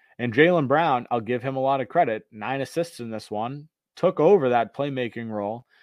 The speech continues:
but Marcus Smart should not be playing in that spot-up shooter role because he's not a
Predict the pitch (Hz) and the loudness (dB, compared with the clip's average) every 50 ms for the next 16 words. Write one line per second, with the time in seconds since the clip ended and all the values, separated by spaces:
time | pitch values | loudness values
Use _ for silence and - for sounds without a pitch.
0 | _ _ _ _ _ _ _ _ _ 131 123 139 170 214 220 214 180 - - 151 | _ _ _ _ _ _ _ _ _ -2 4 6 6 6 4 2 -2 -2 -2 -2
1 | 185 214 180 131 117 - - _ _ _ _ _ _ _ - - - - 170 190 | 0 2 2 2 0 -2 -8 _ _ _ _ _ _ _ -10 -8 -4 0 2 2
2 | 185 160 160 160 165 175 160 151 - - 151 165 170 160 139 - - - - - | 2 0 -2 -2 -2 -2 -4 -6 -6 -4 -4 -2 -2 -4 -6 -8 -10 -12 -8 -6
3 | 151 175 196 160 123 110 110 104 104 101 - 131 143 147 139 139 143 139 127 - | -4 -2 -2 -4 -4 -6 -8 -10 -12 -10 -8 -8 -6 -6 -4 -4 -6 -6 -8 -10
4 | - - - - - 113 135 143 151 151 147 - - - - 208 185 127 107 101 | -16 -20 -14 -8 -2 0 0 2 2 0 -2 -4 -6 -6 -4 -2 -2 -2 -2 -4
5 | 82 78 82 95 120 120 165 175 165 - 185 170 147 151 160 165 160 143 120 | -6 -8 -10 -12 -8 -4 -4 -4 -4 -4 -6 -6 -4 -4 -4 -2 -2 -2 -4